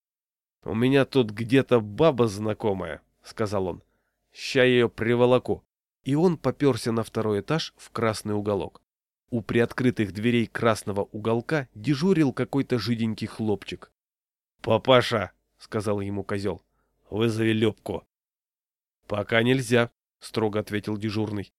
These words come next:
«Она как раз призы вручает». «Ах ты рожа!» — возмутился козел.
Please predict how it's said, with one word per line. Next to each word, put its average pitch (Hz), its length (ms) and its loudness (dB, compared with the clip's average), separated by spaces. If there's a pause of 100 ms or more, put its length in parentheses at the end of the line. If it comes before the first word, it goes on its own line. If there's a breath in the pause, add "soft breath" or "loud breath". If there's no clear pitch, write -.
(260)
«Она 110 260 0
как - 200 -2
раз 123 200 2
призы 123 320 2
вручает». 113 540 0 (680)
«Ах 117 600 4
ты 131 240 6
рожа!» — 120 960 6 (400)
возмутился 107 640 -6
козел. 95 380 -6